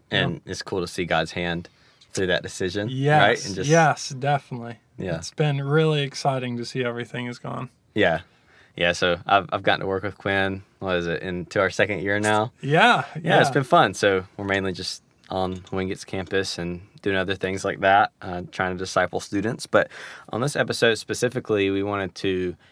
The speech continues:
Speaker 1: talk about the topic of evangelism and really why evangelism. Well, first, what is evangelism? But then why, as Christians, should we do it? Should all Christians do it?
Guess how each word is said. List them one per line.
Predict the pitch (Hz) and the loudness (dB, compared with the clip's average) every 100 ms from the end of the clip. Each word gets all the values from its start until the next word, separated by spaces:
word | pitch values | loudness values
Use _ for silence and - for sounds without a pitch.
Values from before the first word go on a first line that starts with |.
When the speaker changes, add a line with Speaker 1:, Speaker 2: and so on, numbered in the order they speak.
| _ _ | _ _
Speaker 1:
talk | 127 131 | -2 4
about | 123 - | 2 2
the | |
topic | 104 117 117 110 104 | 2 2 2 0 0
of | 95 | 0
evangelism | 87 95 113 92 90 82 87 85 82 - | 0 0 -2 -4 -6 -6 -6 -6 -8 -6
and | 95 90 87 - _ _ | -2 -2 -4 -10 _ _
really | 127 165 131 | 2 2 2
why | 98 107 113 | 4 6 4
evangelism. | 95 101 104 92 87 78 92 - _ _ _ | 0 -4 -4 -4 -8 -8 -14 -18 _ _ _
Well, | 98 90 - | -4 -4 0
first, | 151 - | 0 2
what | 131 127 | 2 4
is | 113 104 | 4 2
evangelism? | 90 87 87 85 87 87 - | 0 -2 -2 -4 -6 -8 -10
But | 101 | -8
then | 92 90 | -6 -2
why, | 95 104 107 | 2 4 4
as | 101 | -2
Christians, | - 104 - 92 | -4 -6 -6 -10
should | - 92 | -6 -4
we | 87 | -4
do | 82 92 | -2 0
it? | - - | -2 -4
Should | - - | -12 -2
all | 101 113 | 0 0
Christians | 147 127 135 127 | -2 -8 -8 -6
do | 131 | 0
it? | 127 | 0